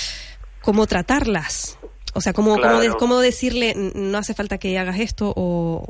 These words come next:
Speaker 1: o cómo no decírselo? Es, es complicado, ¿no?
Speaker 2: Es complicado porque el, eh, en este tipo de, de problemas, la lógica, eh, el sentido común no funciona.
Speaker 1: Claro.
Speaker 2: Entonces,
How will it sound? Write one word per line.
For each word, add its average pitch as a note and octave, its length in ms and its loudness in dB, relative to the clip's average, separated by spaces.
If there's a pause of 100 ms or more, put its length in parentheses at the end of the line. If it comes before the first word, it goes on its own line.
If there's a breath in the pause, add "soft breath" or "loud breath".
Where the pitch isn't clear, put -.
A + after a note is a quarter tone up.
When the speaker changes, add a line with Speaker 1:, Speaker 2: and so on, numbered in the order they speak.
Speaker 1:
o G3 100 -4
cómo G3+ 220 2
no G#3 100 2
decírselo? F#3 460 0
Es, F3+ 120 -2
es F3 160 -6
complicado, B3+ 560 0
¿no? G#3 180 -4 (440 loud breath)
Speaker 2:
Es - 120 -4
complicado A#2+ 580 2
porque A2 520 -4 (440 loud breath)
el, A#2 500 0
eh, A#2 520 2
en A#2+ 100 -4
este C#3 200 -6
tipo B2+ 300 0
de, A2 380 4
de A2 180 -4
problemas, B2+ 540 -2
la A2 220 2
lógica, C3 760 0 (100)
eh, A2 160 -10 (400)
el C3 100 -14
sentido C3+ 360 -2
común D3 340 -2
no C3 120 0
funciona. A2+ 600 -2 (160)
Speaker 1:
Claro. D#3 260 -8 (240)
Speaker 2:
Entonces, A#2 520 0